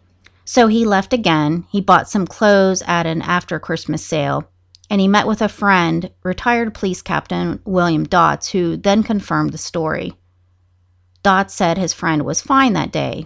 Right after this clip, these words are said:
not nervous or any way disturbed. Bill returned to the Fager home around four thirty. He figured by that time Kelly and her boyfriend would be out of the hot tub,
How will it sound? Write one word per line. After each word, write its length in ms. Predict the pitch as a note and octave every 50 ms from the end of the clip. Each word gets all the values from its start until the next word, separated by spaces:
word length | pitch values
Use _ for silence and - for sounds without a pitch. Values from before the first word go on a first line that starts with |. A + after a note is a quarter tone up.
| - _
not 240 | F#3+ F3 C#3+ - -
nervous 540 | F#3+ F#3+ F#3 F3+ E3+ E3 E3 D#3 D#3+ -
or 280 | F3+ E3 D3 C#3+ C#3+ - -
any 180 | F3+ F3 E3
way 160 | D#3+ D#3 D3 D3
disturbed. 680 | - C#3+ - - - D#3 D3+ C#3+ - - - - - _ _ _ _ _ _ _ _ _ _ _ _ _ _ _ _ _ _ _ _ _ _ _ _ _ _ _ _ _ _ _ _ _ _ _
Bill 220 | G#3+ G3+ G3 F#3+
returned 400 | F#3+ F#3+ - D4+ D4 D4 C#4+ C4
to 80 | C4 G#3
the 80 | G3+
Fager 380 | F#3+ - F#3+ F3+ F3 E3 D#3+ E3
home 280 | F#3 F#3 F3 E3+ E3
around 340 | D#3+ D#3+ E3 D#3+ D#3+ D#3 D#3
four 280 | - - - E3+ D#3+ D#3+
thirty. 580 | - - - F3+ E3+ E3+ D3 C#3 C#3 D#3 F3+ - _ _ _ _ _ _ _ _ _ _ -
He 140 | A3+ A3+
figured 400 | G#3+ - B3+ A#3 A3+ A#3+ A#3 G#3+
by 160 | G3 F3 E3 E3
that 220 | F3 E3+ - -
time 280 | - G3 F3+ E3+ E3+ F3
Kelly 380 | - - G3 F3+ F#3 F#3+ G3
and 180 | - - F#3+ F#3+
her 160 | E3+ F#3+ F3+
boyfriend 480 | E3+ E3+ D#3 D#3 D#3+ - E3+ D#3+ D#3 D#3
would 140 | D#3 D3+
be 160 | - D#3 - -
out 220 | - A3+ A#3+ A3+
of 40 | F3+
the 80 | D#3+
hot 260 | D#3 - D#3 D#3+ - -
tub, 380 | - E3 - C2+ - - -